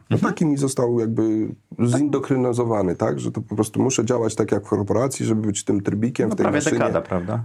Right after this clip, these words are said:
Speaker 1: Dokładnie, nawet tak. Nawet więcej. Czyli na przykład pracujesz od poniedziałku do piątku, a potem po prostu regenerujesz się w sobotę i w niedzielę, tak? No to jest jeden z elementów tego takiego myślenia,
Speaker 2: Trybiku.
Speaker 1: tak? Że,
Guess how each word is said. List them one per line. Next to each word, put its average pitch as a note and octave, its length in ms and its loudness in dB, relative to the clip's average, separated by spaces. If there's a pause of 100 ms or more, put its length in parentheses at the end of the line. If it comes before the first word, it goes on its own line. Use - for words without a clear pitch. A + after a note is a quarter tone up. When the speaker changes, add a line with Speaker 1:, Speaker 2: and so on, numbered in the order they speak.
Speaker 1:
Dokładnie, F2+ 440 2
nawet G2+ 300 0
tak. D#2+ 200 0 (300)
Nawet G2 220 0
więcej. G#2+ 400 0 (480)
Czyli G#3 200 0
na F#3 100 0
przykład - 500 0
pracujesz C#3 400 2
od A#2+ 100 2
poniedziałku B2 460 0
do G2 100 0
piątku, F#3 420 0
a C#3+ 80 2
potem B2+ 340 0
po A#2+ 120 -6
prostu A2+ 280 0
regenerujesz A2+ 520 2
się A2+ 60 0
w - 40 -4
sobotę G#2+ 320 0
i - 20 4
w G2+ 80 0
niedzielę, F2 360 0
tak? D2 240 -4
No G#2+ 260 0
to A#2 120 0
jest A#2 180 0
jeden A#2+ 240 2
z A2 80 -2
elementów A#2 500 0
tego F#2 200 2
takiego F2+ 380 0
myślenia, F2+ 400 0
Speaker 2:
Trybiku. G2+ 280 0
Speaker 1:
tak? A#2 80 -2
Że, G2 160 0